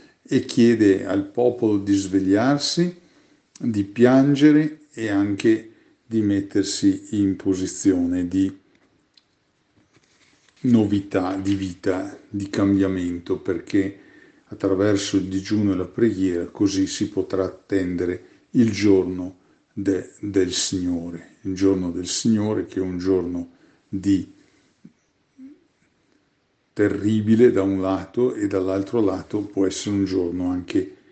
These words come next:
di salvezza. E quindi l'appello che fa il profeta è un appello continuo alla conversione. "Or dunque ritornate a me con tutto il cuore, con digiuni, pianti e lamenti, laceratevi il cuore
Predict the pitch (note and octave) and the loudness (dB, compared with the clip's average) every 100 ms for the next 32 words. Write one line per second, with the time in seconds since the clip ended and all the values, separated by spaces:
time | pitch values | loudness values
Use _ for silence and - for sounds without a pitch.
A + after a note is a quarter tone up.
0 | _ _ - A2+ G#2 - G2 F2+ E2+ F2 | _ _ -12 -4 -2 0 2 0 0 -4
1 | - - F2 - _ - _ _ _ _ | -4 -6 -8 -10 _ -20 _ _ _ _
2 | G#2+ - A2 G#2 G2+ G2+ G2 - A2 G#2 | -4 2 4 6 6 6 4 -4 0 4
3 | G2 - - - G2+ F#2 - A2+ - F2 | 4 2 -6 -2 -2 -2 -2 -2 0 -2
4 | - - - B2 A2 G#2 G#2+ F#2+ F2 F2+ | -2 -8 -4 0 2 0 -4 -6 -4 -4
5 | F#2 - A2 G2+ - F2+ F2 F2+ - _ | -6 -2 -2 -2 -6 -6 -6 -8 -14 _
6 | _ - A2 G2+ F#2 F#2+ - _ - A2 | _ -6 2 4 2 -2 -12 _ -2 0
7 | G#2 G2 - - - G#2 G2 F#2+ F#2 - | 2 0 0 -2 2 4 4 0 -6 -12
8 | _ - - _ _ _ _ _ A#2+ G#2+ | _ -20 -20 _ _ _ _ _ 4 4
9 | G#2+ C3+ C3 - A#2 G2+ G2 G#2 G#2 B2 | 8 8 8 6 4 4 2 2 2 0
10 | A#2+ G2+ A2 A#2+ - - G2+ G2 E3+ D#3+ | 0 0 2 2 0 -4 -2 0 6 6
11 | - G2+ F#2 - B2 B2+ A2 F#2 - F#2+ | 6 0 0 2 6 8 6 4 -2 -8
12 | F#2 G2 F#2+ A#2+ B2+ G2+ - - A#2 A#2+ | -4 -4 -2 2 2 2 -2 -6 -2 0
13 | G#2+ G2 F#2+ F#2 G2 A#2 A2 G2 F#2+ - | -2 -2 -4 -2 0 0 2 0 -4 -6
14 | F#2 F2+ - G2+ G#2+ A2 G#2 F#2+ F#2+ G2 | -4 -4 -2 0 0 -2 -2 0 -2 -4
15 | - G#2 G2 F#2+ A2+ | 2 4 4 2 -2